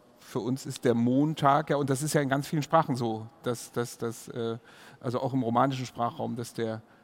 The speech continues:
Tag nach dem Mond benannt wird, obwohl das ja nur eine Ehrenbezeichnung ist oder so. Das hat ja, ist ja nichts Besonderes für den Mond, der Tag, oder?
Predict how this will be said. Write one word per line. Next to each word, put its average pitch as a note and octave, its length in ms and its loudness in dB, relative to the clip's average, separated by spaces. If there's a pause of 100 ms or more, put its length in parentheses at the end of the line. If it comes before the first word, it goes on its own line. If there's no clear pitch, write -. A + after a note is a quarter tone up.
(140)
Tag A#2 300 -4
nach A#2 160 -4
dem A#2 140 -2
Mond B2 360 -2
benannt A2 400 -6
wird, A2+ 160 -8 (240)
obwohl C3 240 0
das B2 160 4
ja A#2+ 100 2
nur A#2+ 280 -2
eine A#2 160 -2
Ehrenbezeichnung A#2 800 -2
ist A#2 120 -12
oder A#2 200 -10
so. A#2+ 220 -10
Das A#2 180 -10
hat A#2+ 120 -8
ja, A#2 180 -4 (460)
ist - 120 -10
ja B2 80 0
nichts B2 180 -4
Besonderes B2+ 540 0
für B2+ 100 -2
den A2+ 140 0
Mond, B2+ 240 -2
der A#2 100 -2
Tag, C3+ 300 -4 (160)
oder? C#3+ 220 -4